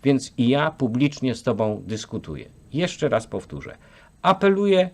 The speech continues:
do ciebie, usuń ten post, ponieważ masz sam za uszami w tej sprawie i mówienie w tym momencie, kiedy mówisz w tym momencie, że właśnie nie jesteśmy świętymi krowami, że pouczamy biskupów, że skończyła się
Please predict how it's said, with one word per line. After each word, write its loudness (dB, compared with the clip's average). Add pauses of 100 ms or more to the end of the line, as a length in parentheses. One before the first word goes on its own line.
do 0
ciebie, 0
usuń 0
ten 0
post, 2 (480)
ponieważ 6
masz 4
sam 2 (120)
za 4
uszami 4
w -6
tej -2
sprawie -2 (360)
i 6
mówienie 6
w -12
tym 2
momencie, 2 (440)
kiedy 2
mówisz 6
w -18
tym 2
momencie, 0 (340)
że 8
właśnie 4
nie 4
jesteśmy 0
świętymi 4
krowami, 6
że -2
pouczamy 4
biskupów, 2
że -2
skończyła 2
się 2